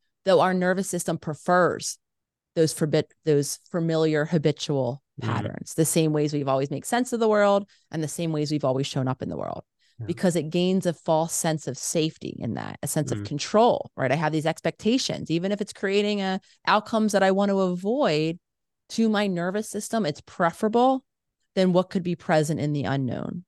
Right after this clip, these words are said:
Speaker 1: right? So change is stressful to our bodies.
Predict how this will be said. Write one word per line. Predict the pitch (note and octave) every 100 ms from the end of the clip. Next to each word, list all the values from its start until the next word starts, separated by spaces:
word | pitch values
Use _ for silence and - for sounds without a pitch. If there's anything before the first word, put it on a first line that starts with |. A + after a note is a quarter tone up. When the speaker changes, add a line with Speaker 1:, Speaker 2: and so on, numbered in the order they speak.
| _
Speaker 1:
right? | -
So | - F#3
change | E3 - - C4 A3+ E3 F3+ G3 - - _
is | - D#3+ D3
stressful | - - - D#3+ D#3+ - A2 - F#3+ _ _
to | - F#3 C3+
our | C3
bodies. | D3 - - - - - -